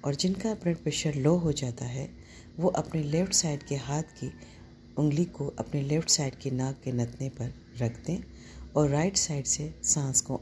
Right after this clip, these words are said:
आने और जाने दें और दस मिनट के बाद छोड़ दें। इस तरह उनका ब्लड प्रेशर नॉर्मल हो जाएगा। ज़िंदगी में योगा को अपनाएं और रिलैक्स हो जाएं,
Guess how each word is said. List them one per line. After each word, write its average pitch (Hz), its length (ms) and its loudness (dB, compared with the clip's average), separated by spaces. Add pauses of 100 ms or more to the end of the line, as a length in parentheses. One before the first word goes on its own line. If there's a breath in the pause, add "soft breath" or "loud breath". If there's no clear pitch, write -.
आने 123 300 2
और 120 220 -2
जाने 104 360 -4
दें - 240 -8 (760 loud breath)
और 139 80 2
दस - 360 4
मिनट 139 280 -2
के 120 60 -12
बाद 120 300 -6
छोड़ 120 240 -4
दें। - 240 -10 (760 loud breath)
इस 170 160 4
तरह 180 120 4
उनका 147 240 0
ब्लड 123 220 -2
प्रेशर 120 420 -4 (380)
नॉर्मल 120 400 0
हो 117 100 -4
जाएगा। - 500 -10 (2500)
ज़िंदगी 170 480 6
में 156 240 0 (480 loud breath)
योगा 143 320 2
को 135 160 -4
अपनाएं 123 500 -2 (800)
और 143 140 0
रिलैक्स 131 460 -2
हो 123 60 -6
जाएं, 123 380 -8